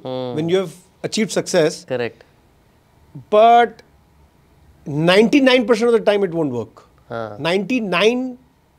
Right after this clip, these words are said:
Speaker 2: point five percent of the time it won't work।
Speaker 1: हम्म।
Speaker 2: Uh,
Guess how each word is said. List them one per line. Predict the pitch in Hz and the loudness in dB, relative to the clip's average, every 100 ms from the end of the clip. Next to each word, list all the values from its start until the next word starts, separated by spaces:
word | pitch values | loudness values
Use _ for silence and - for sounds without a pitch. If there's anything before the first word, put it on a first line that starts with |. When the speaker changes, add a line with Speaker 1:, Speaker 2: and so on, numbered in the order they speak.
| _ _ _ _ _ _ _ _ _ _ 185 | _ _ _ _ _ _ _ _ _ _ -2
Speaker 2:
point | 208 233 | 2 2
five | 202 214 214 | 2 0 0
percent | 208 202 | -8 -6
of | 202 | -6
the | 175 | -4
time | 175 180 | -4 -4
it | 170 147 | -6 -6
won't | 135 | -6
work। | 117 110 - - | -8 -14 -16 -12
Speaker 1:
हम्म। | 120 117 104 104 _ _ _ _ _ _ _ _ _ _ _ _ _ - | -10 -10 -14 -20 _ _ _ _ _ _ _ _ _ _ _ _ _ -10
Speaker 2:
Uh, | 226 175 160 156 143 | -2 2 4 4 2